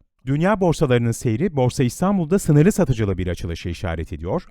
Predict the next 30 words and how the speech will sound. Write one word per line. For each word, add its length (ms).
ancak 380
iki 240
gündür 320
devam 320
eden 200
alışların 500
güçlü 260
olduğunu 500
ve 80
pozitif 480
bir 80
momentum 460
yakalandığını 600
belirtelim. 420
Endeks 320
için 240
destek 360
ve 100
direnç 280
seviyeleri 520
dört 200
bin 120
dokuz 280
yüz 140
kırk 200
dokuz 260
ve 140
beş 220
bin 80
elli. 320